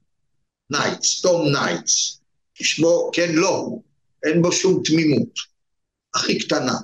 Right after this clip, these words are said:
תום נייטס, זה שלושה יהודים, יהודונים, שונאי עמם, תומכי טרור, אה, עבדים נרצעים, מכרו את נפשם לשטן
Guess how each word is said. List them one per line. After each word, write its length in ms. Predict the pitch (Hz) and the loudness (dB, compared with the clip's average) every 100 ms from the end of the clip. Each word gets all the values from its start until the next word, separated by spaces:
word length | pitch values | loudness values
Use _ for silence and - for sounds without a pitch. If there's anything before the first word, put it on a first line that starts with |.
| - _ _ _ _ | -12 _ _ _ _
תום 300 | 190 185 170 | 0 2 2
נייטס, 680 | 147 127 - - - - _ _ | 0 -4 -6 -6 -6 -8 _ _
זה 320 | - 147 196 | -8 0 0
שלושה 460 | - - 135 - 151 165 | 0 0 0 0 0 2
יהודים, 720 | 160 139 117 127 117 131 - - _ _ _ _ _ - | 4 4 2 2 2 2 0 -4 _ _ _ _ _ -2
יהודונים, 800 | 135 120 120 131 131 135 139 151 _ _ _ _ - | 2 4 4 2 2 0 0 -2 _ _ _ _ -4
שונאי 540 | - - 147 135 151 | -2 0 0 0 0
עמם, 460 | 151 147 123 120 120 120 - _ _ | 0 -2 -2 -2 -6 -8 -14 _ _
תומכי 460 | 143 120 - 160 160 | 0 2 2 0 0
טרור, 600 | 170 135 131 123 123 127 - _ _ _ _ _ _ _ _ | 2 4 4 4 2 -2 -8 _ _ _ _ _ _ _ _
אה, 400 | 131 135 127 127 123 - | 2 4 4 2 0 -2
עבדים 640 | 131 143 143 - 180 180 | -2 -2 -2 0 2 4
נרצעים, 640 | 156 123 113 - 139 151 135 | 2 0 0 -2 2 2 2
מכרו 480 | 123 - 147 190 | 0 0 2 4
את 60 | 180 - - | 4 -2 -8
נפשם 560 | 135 - - 170 156 165 | -8 -4 -2 -2 -2 -2
לשטן 720 | 139 - - 131 - 151 160 | 0 0 -2 -4 -6 -4 -2